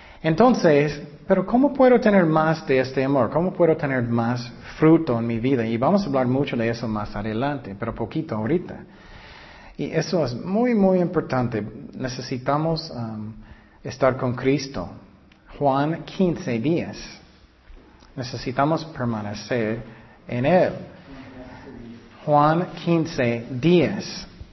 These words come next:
<clears throat> Dice, "Si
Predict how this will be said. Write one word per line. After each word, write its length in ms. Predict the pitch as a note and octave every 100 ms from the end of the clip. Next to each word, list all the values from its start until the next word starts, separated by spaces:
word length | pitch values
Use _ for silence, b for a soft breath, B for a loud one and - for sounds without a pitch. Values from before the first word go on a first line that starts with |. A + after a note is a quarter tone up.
| - -
<clears throat> 2750 | B3+ - - - - F4 G#3+ - - - - - - - - - - - - - - - - - - - - -
Dice, 500 | F#3 F#3+ - G#2+ A2 - - B B B B
"Si 400 | - - F#3 F#3